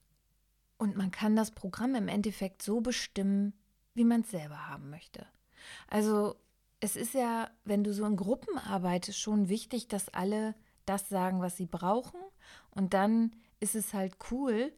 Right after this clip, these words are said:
wenn die Leute auf der anderen Seite etwas daraus machen können und es auch so umsetzen, dass alle was davon haben und es dann auch im Endeffekt für jeden was bringt.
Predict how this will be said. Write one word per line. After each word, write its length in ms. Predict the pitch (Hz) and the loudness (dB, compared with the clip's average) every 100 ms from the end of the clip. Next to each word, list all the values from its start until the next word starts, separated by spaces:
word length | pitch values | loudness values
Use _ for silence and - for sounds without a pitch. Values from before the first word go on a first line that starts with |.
| - - - - | -14 -20 -20 -14
wenn 720 | 190 170 180 175 175 175 180 175 | -6 0 2 2 2 2 0 -2
die 160 | 180 | -2
Leute 400 | 165 170 202 220 | 0 0 0 -2
auf 80 | 190 | -4
der 140 | - | -4
anderen 320 | - 240 254 196 | -2 0 0 0
Seite 640 | 180 170 175 196 190 185 - | 2 0 -2 -2 -2 -4 -6
etwas 320 | - 190 185 | -6 -4 -4
daraus 360 | - 180 175 - | -4 -4 -4 -2
machen 320 | 175 165 214 | -2 0 -2
können 340 | - 233 226 226 | -2 0 0 0
und 140 | 220 | -2
es 100 | 220 | -4
auch 180 | - 202 | -4 -4
so 280 | - 208 - | -4 -4 0
umsetzen, 800 | 226 240 214 170 165 - 180 208 _ _ - _ - | 4 6 4 2 -2 -2 -2 -2 _ _ -20 _ -4
dass 220 | 190 190 | -4 0
alle 260 | 208 233 | 2 2
was 180 | 240 233 | 4 2
davon 460 | - 202 208 196 185 | 2 0 2 2 2
haben 500 | 202 226 240 247 254 - - - _ _ _ _ _ _ _ _ _ | 2 2 2 0 -4 -12 -20 -20 _ _ _ _ _ _ _ _ _
und 180 | 226 208 | -2 0
es 100 | 196 | 0
dann 220 | 202 185 | -2 -2
auch 240 | 175 180 - _ _ | -4 -6 -12 _ _
im 140 | 240 | -4
Endeffekt 420 | 247 180 - 180 - | -2 -4 -6 -8 -4
für 80 | |
jeden 300 | 214 175 170 | -2 -2 -2
was 140 | 180 208 | -4 -6
bringt. 380 | 196 - - | -8 -10 -10